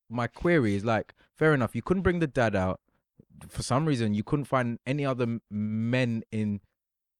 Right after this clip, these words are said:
uh, his side of the family, let alone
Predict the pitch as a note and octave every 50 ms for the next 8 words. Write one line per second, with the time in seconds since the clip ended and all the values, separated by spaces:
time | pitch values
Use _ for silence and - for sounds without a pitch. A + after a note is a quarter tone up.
0 | _ _ _ _ _ _ _ _ _ _ _ _ _ _ - - - - - -
1 | _ _ - - - - C#3 D3 - - - C#3 A#2+ A2+ G#2+ A#2 G#2 G#2+ - A#2
2 | G#2 G2+ G2 G2 F#2+ F#2 F#2 - - A2+ C3 C#3+ A#2 B2+ B2+ B2+ A#2+ A2+ A2 G#2+
3 | G2+